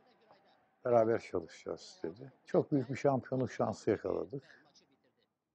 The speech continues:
Olmadı ama Başbakanlık Kupası'nı aldı Beşiktaş o sene. Ee, Türkiye Kupası'nda Türkiye'yi temsil etti. Ben bıraktığım zaman lig üçüncüsüydü.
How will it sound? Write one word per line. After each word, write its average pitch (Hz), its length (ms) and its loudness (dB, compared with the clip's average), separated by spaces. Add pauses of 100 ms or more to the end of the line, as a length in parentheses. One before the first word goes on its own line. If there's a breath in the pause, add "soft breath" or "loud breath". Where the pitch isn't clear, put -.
(800)
Olmadı 143 400 6
ama 165 180 6
Başbakanlık 131 600 2
Kupası'nı - 440 -2
aldı 98 460 4 (1080)
Beşiktaş - 840 0 (160)
o 110 80 2
sene. 95 380 0 (1200 soft breath)
Ee, 104 320 4
Türkiye 131 340 2
Kupası'nda 123 420 0
Türkiye'yi 120 440 6
temsil 90 440 0
etti. 117 420 -4 (2000 soft breath)
Ben 127 220 4
bıraktığım 123 400 2
zaman 117 240 4
lig 113 180 0
üçüncüsüydü. 87 880 -2